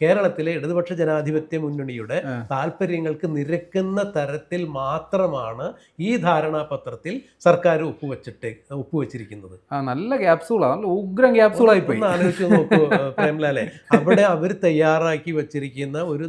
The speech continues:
Speaker 1: ധാരണാപത്രം.
Speaker 2: അതെ.
Speaker 1: ആ, എന്നിട്ട് എം എ ബേബി പറയുന്നത്, "ഇനി ഏതാണ്ട് ഒരു വർഷം മാത്രമേ ഉള്ളൂ ഈ പദ്ധതി തീരാൻ വേണ്ടി.
Speaker 2: ഉം.
Speaker 1: അങ്ങനെയാണെങ്കിൽ ഒരു വർഷം കഴിയുമ്പോൾ പി എം ശ്രീ പദ്ധതി ഇല്ലാതെയാവും. അപ്പൊ
Speaker 2: അതെ.
Speaker 1: പിന്നെ ഇപ്പൊ ഈ ആയിരത്തി അഞ്ഞൂറ് കോടി രൂപ നമുക്കിപ്പോ കിട്ടണത്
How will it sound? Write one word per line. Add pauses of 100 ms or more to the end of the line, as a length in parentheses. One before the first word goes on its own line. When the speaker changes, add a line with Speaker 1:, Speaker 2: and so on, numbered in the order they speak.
Speaker 1:
ധാരണാപത്രം.
Speaker 2:
അതെ. (160)
Speaker 1:
ആ, (180)
എന്നിട്ട്
എം
എ
ബേബി
പറയുന്നത്,
"ഇനി
ഏതാണ്ട്
ഒരു
വർഷം
മാത്രമേ
ഉള്ളൂ
ഈ
പദ്ധതി
തീരാൻ
വേണ്ടി. (200)
Speaker 2:
ഉം.
Speaker 1:
അങ്ങനെയാണെങ്കിൽ
ഒരു
വർഷം
കഴിയുമ്പോൾ
പി
എം
ശ്രീ
പദ്ധതി
ഇല്ലാതെയാവും.
അപ്പൊ
Speaker 2:
അതെ.
Speaker 1:
പിന്നെ
ഇപ്പൊ
ഈ
ആയിരത്തി
അഞ്ഞൂറ്
കോടി
രൂപ
നമുക്കിപ്പോ
കിട്ടണത്